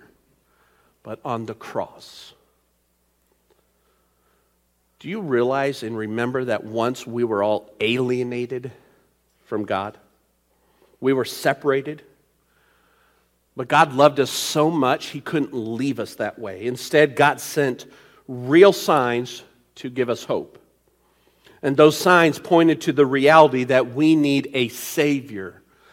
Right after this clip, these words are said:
a Messiah. We need a Lord. Christmas is about God coming to be one of us,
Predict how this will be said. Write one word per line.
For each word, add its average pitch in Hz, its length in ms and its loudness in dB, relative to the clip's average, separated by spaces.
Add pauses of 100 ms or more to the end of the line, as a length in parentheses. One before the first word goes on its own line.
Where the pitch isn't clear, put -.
(160)
a 147 140 -2
Messiah. 131 880 -4 (1040)
We 117 140 -6
need 120 180 -2
a 107 40 -2
Lord. 104 520 -6 (1900)
Christmas 170 440 -2
is 131 140 -4
about 117 360 0 (540)
God 139 480 2
coming 120 580 -4 (840)
to 113 100 -18
be 120 100 -6
one 123 380 0
of 117 160 -2
us, 92 400 -10